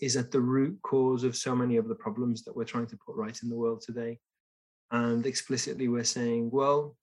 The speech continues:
you know, if you look to a healthy natural system, and if you look to nature, there are many aspects of it that suggest we can grow healthy, vibrant, sustainable, thriving systems. So how can we do more of that for humanity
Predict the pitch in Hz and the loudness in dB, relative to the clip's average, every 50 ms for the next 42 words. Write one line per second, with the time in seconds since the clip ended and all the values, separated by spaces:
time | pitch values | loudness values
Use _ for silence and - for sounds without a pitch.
0 | _ _ _ _ _ _ _ _ _ _ _ - 139 135 131 127 - 143 135 151 | _ _ _ _ _ _ _ _ _ _ _ -4 0 0 0 0 0 0 2 2
1 | 147 - - - 135 123 104 135 135 127 - 139 127 131 135 131 - - 135 127 | 2 0 0 -4 -2 -2 -2 -2 -4 -2 0 0 0 0 0 -2 -4 0 0 0
2 | 120 - - 127 - - - 131 127 120 120 113 - - 123 127 131 127 - - | 0 0 0 0 -2 -2 -2 0 0 0 0 0 -2 -4 -4 -4 -4 -4 -4 -4
3 | 123 123 131 143 160 - - - 127 117 113 117 113 110 - _ _ _ 127 127 | -2 0 0 -2 -2 -4 -6 -4 -4 -4 -4 -4 -6 -10 -14 _ _ _ -4 -2
4 | 123 123 123 123 120 120 120 - - _ _ - 123 123 131 131 135 135 127 123 | 0 0 0 0 0 0 -2 -4 -8 _ _ -6 -2 -2 0 0 0 0 0 0
5 | 127 123 - - 135 131 - - - 117 113 117 117 - - 123 - - - - | 0 -2 -4 -6 -6 -8 -6 -6 -6 -4 -2 -4 -4 -4 -8 -10 -10 -8 -6 -6
6 | - 120 117 127 120 113 117 - - - 123 120 117 - - 127 127 127 127 120 | -6 -4 -2 -2 -2 -2 -4 -8 -10 -6 -6 -6 -6 -4 -4 -4 -2 -2 -2 -2
7 | 123 127 123 120 120 117 113 - - 117 117 113 - - - 120 117 117 117 120 | 0 0 0 2 0 0 -2 -4 -4 -4 -4 -4 -6 -8 -8 -6 -6 -6 -6 -10
8 | 120 - _ _ _ - 113 113 113 110 110 117 117 113 113 110 - - - - | -12 -16 _ _ _ -2 -2 0 0 0 0 0 0 0 -2 -4 -6 -6 -4 -2
9 | 123 - - 113 113 117 117 110 107 117 117 113 113 117 120 _ _ _ _ _ | -2 -2 -2 -2 -2 0 -2 -2 -2 -4 -4 -4 -6 -8 -12 _ _ _ _ _
10 | _ _ _ _ _ _ _ - - 131 123 120 139 127 120 120 117 113 113 - | _ _ _ _ _ _ _ 0 2 4 4 4 2 2 0 0 0 0 0 -2
11 | - - 127 - - - - 127 117 107 101 98 - - 120 117 117 120 117 - | -4 -2 0 -2 -2 -2 -2 -2 -2 -2 -2 -4 -6 -2 2 2 2 2 0 -4
12 | - - 131 135 127 - 139 135 131 127 120 117 127 127 123 123 120 120 123 - | -6 -4 -4 -4 -6 -6 -4 -4 -2 -4 -4 -2 -2 0 0 0 0 -2 -4 -6
13 | - 127 131 131 131 131 131 117 110 127 123 120 - - _ - 120 - - 120 | -6 -2 0 2 2 2 2 0 -2 -4 -8 -8 -10 -12 _ -10 -8 -6 -2 -2
14 | 120 123 123 123 123 120 120 - - 117 113 | 0 0 0 0 -2 -4 -6 -8 -12 -12 -12